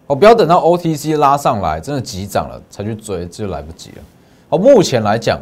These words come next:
不要去买大股票，大股票它是用来拉指数，指数拉上去，资金会回流到中小型股、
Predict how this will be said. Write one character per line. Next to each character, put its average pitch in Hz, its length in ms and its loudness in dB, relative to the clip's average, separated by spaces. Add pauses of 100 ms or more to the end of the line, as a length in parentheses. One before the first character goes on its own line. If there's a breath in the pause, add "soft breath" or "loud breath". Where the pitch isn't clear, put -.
(120)
不 120 80 -6
要 143 120 0
去 151 100 -8
买 85 160 -8
大 92 160 -8
股 - 140 -14
票， 73 260 -14 (680 soft breath)
大 220 160 4
股 117 180 -4
票 139 180 2
它 135 160 -2
是 135 60 -6
用 135 140 -2
来 101 80 -2
拉 98 180 -2
指 - 200 -18
数， - 240 -14 (280)
指 156 160 -4
数 214 180 0
拉 196 200 2
上 180 200 0
去， 127 300 -4 (160)
资 165 180 -8
金 156 140 -6
会 151 100 -4
回 110 200 -6
流 107 120 -2
到 113 60 0
中 104 180 -6
小 98 120 -8
型 73 180 -14
股、 73 160 -14